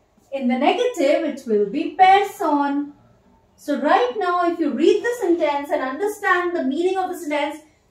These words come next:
"Tout est prêt pour la soirée." So it is, everyone is ready for the evening party. So we're talking about people.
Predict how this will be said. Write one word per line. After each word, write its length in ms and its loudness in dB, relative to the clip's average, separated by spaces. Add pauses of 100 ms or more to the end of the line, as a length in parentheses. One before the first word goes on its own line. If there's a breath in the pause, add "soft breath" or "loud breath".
"Tout 160 4
est 300 2
prêt 200 -2
pour 140 -4
la 180 2
soirée." 440 -4 (360)
So 120 -10
it 180 -4
is, 220 4 (400)
everyone 640 2
is 120 -8
ready 360 -2
for 200 -2
the 160 0 (240)
evening 460 -2
party. 460 0
So 160 -14
we're 120 -8
talking 320 0
about 480 -2
people. 520 4